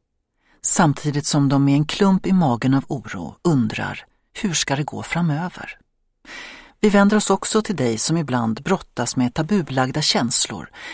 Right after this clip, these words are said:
kring hur jobbigt det kan vara med tonåringar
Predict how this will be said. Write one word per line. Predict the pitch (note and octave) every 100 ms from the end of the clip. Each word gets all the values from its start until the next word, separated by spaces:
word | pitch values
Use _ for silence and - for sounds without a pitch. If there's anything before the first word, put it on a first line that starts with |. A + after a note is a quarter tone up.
| -
kring | - D3+ C3+ C#3
hur | D#3+
jobbigt | D#3 G3 B2 E3+ F3+
det | F#3
kan | F3+
vara | C3 F#2+
med | G#2 -
tonåringar | D3 A2+ D2+ C#2+ A#1 - -